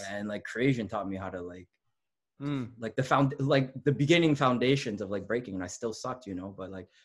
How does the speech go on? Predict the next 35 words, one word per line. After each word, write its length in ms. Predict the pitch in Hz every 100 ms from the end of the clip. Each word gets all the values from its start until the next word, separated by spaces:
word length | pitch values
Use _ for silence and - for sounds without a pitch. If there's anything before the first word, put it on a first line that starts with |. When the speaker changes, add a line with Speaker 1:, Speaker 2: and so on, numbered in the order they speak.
| _ _
Speaker 1:
I 60 | -
caught, 180 | - 107
like, 140 | 110
a 60 | 104
day 200 | 104 123
with 180 | 120 107
him, 220 | 101 98
and 100 | 98
then 100 | 101
he 80 | 104
was, 160 | 110
like, 120 | 107 101
one 100 | 113
of 60 |
the 60 | 107
few 180 | 120 110
guys 260 | 110 110
that 140 | 104 98
invited 320 | 95 101 95
me 80 | 95
to 120 | 95
do, 220 | 98 98
like, 180 | 95 90 _ _ -
a 60 |
show 280 | - 139 143
with 180 | 143 120
him, 120 | 107
like, 140 | 90 -
street 300 | - 131 131
shows 280 | 107 101 98
and 80 |
shit, 260 | 92 98 92
you 120 | 95
know? 160 | 92 101
Speaker 2:
Mm-hmm. 160 | 131 135